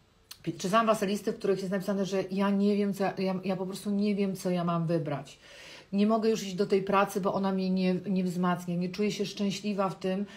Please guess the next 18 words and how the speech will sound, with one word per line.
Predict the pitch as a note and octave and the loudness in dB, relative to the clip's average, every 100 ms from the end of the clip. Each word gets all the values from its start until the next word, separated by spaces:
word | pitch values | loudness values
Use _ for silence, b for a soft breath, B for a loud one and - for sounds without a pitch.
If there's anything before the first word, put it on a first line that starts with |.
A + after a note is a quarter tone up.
| B B | B B
więc | G3 F#3 | -6 -6
co | - A3+ | -2 2
ja | A3+ | 2
mam | G#3 G3 | 2 2
wybrać? | F3+ D#3 C#3 C#3+ | 0 -2 -4 -6
Co | - G3+ G#3+ | -6 2 4
ja | G#3 | 6
mam | G3 F3+ | 2 0
zrobić? | E3+ D#3+ D3 - - _ _ - | 0 -2 -4 -12 -16 _ _ 2
<coughs> | - - C4+ - | 6 6 4 -2
Słuchajcie, | F3+ F3+ G3 F3 C3 - B B B B - | -4 2 2 0 -8 -6 B B B B -4
a | |
kto | - F4+ G4+ | 4 10 10
wam | D#4 D#3+ C#3+ - _ | 10 4 2 -10 _
a | E3+ | -6
powiedział, | - D#3 C#3+ C#3 D#3 | 2 4 6 4 2
że | D3+ | 2
my | C#3 D3+ | 0 0